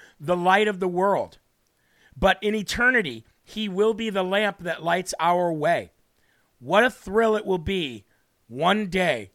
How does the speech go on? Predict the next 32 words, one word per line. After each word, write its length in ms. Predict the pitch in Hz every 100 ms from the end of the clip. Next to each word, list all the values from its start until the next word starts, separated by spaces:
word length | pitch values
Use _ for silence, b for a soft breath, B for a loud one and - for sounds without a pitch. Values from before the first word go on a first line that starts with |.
| _ -
to 100 | 156
live 400 | 156 185 208 180
in 180 | 175 160
the 100 | 147
light 440 | 139 147 175 185 -
of 160 | 165 147
the 80 | 143
Lamb. 480 | 131 135 113 101 _ _ _ b b b b
And 180 | 143 151
William 480 | 190 233 254 233
Barclay 560 | 170 185 208 202 180 139
wrote, 320 | 127 123 -
"For 140 | 165 165
the 100 | 156
Christian, 640 | - 233 - 147 123 113 b b b
heaven 340 | 202 214 240
is 160 | 220 180
where 160 | 190
Jesus 480 | 170 170 190 156 127
is. 320 | 113 95 - - _ _ _ _ b b b
We 160 | 165
do 220 | 180 202 247
not 280 | 240 233
need 300 | 208 208 214
to 80 | 180
speculate 640 | - - 214 208 196 160 160
on 220 | 165 170
what 200 | 180 185
heaven 300 | 175 190 190
will 120 | 180
be 180 | 160 226
like. 360 | 180 110 -